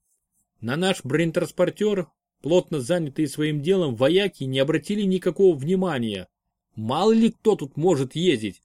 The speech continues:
главное, что свой. Дальше по сторонам улицы снова пошли разрушенные и поврежденные дома с пустыми провалами на месте окон, покривленные или поваленные фонарные столбы,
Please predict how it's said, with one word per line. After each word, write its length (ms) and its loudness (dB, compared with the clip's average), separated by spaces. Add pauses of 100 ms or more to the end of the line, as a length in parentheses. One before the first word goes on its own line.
(240)
главное, 760 -2
что 220 0
свой. 500 -2 (680)
Дальше 400 -2
по 120 -2
сторонам 540 -4
улицы 680 -2
снова 440 -2
пошли 300 -4
разрушенные 800 -2
и 140 -10
поврежденные 800 -2
дома 500 -4 (320)
с 120 -20
пустыми 480 -2
провалами 600 -2
на 140 -4
месте 480 -2
окон, 500 0 (500)
покривленные 800 0
или 240 -4
поваленные 640 0
фонарные 520 -4
столбы, 600 0